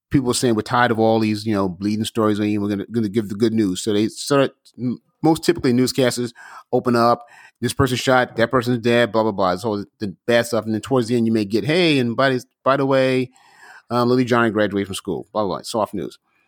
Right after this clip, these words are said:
They tried that for what's called a ratings period or a book. They came in dead last. People didn't wanna hear it. Now, part of the pre-, premise is simple. It's, you only report what's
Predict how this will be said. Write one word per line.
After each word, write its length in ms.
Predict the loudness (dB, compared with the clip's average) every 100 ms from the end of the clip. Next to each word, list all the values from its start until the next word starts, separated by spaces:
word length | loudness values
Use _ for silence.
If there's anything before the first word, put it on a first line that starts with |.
| _ _
They 100 | -2
tried 320 | 2 2 2
that 140 | 0 -2
for 180 | 0
what's 140 | -2 -2
called 200 | -2 0
a 40 |
ratings 300 | 2 0 -2
period 200 | -4 -4
or 80 | -4
a 60 | -8
book. 420 | -4 -4 -4 -18 _ _ _ _ _ _ _ _
They 100 | -6
came 240 | -2 0
in 80 | 0
dead 200 | 0 0
last. 260 | 0 -2 -4
People 160 | -4
didn't 140 | -2 -2
wanna 140 | -2
hear 200 | -2 -4
it. 140 | -6 _ _ _ _ -8
Now, 100 | -6
part 260 | 2 2
of 60 | 2
the 80 | -4
pre-, 440 | -2 -2 0 -4 -4
premise 300 | 0 0 0
is 200 | -4 -2
simple. 420 | -2 -2 -4 -8
It's, 360 | -4 -6 -6 -12 _ _ _ _
you 140 | 0
only 140 | 2 4
report 420 | 2 2 2 2 -6
what's 440 | -4 0 0 -4